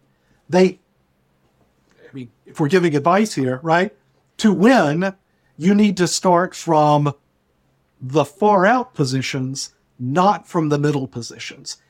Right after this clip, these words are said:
And that, man, that is exactly what we're seeing with successful political entrepreneurs today.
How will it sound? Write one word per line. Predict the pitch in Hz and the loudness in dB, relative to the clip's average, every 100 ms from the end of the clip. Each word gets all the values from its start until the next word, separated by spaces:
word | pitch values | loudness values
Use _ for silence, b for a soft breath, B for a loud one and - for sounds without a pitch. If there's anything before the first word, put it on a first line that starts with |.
| _ | _
And | - 143 139 | -4 -2 2
that, | 214 247 175 170 _ _ _ _ _ _ _ _ _ _ _ _ _ | 2 2 -2 -6 _ _ _ _ _ _ _ _ _ _ _ _ _
man, | 160 170 160 147 | 0 2 2 0
that | 127 202 226 | 0 2 2
is | 175 | -2
exactly | 139 127 120 123 185 226 226 165 | -6 -8 -6 0 2 0 -2 -6
what | 143 156 | -4 -6
we're | 151 | -6
seeing | - 143 131 131 127 | -6 -6 -6 -6 -6
with | 131 | -8
successful | - - - 147 - 139 | -10 -10 -4 -4 -4 -8
political | - 135 127 131 - | -6 -6 -6 -8 -10
entrepreneurs | 127 120 - 120 120 117 | -8 -10 -10 -10 -10 -10
today. | - 117 113 104 | -10 -8 -10 -12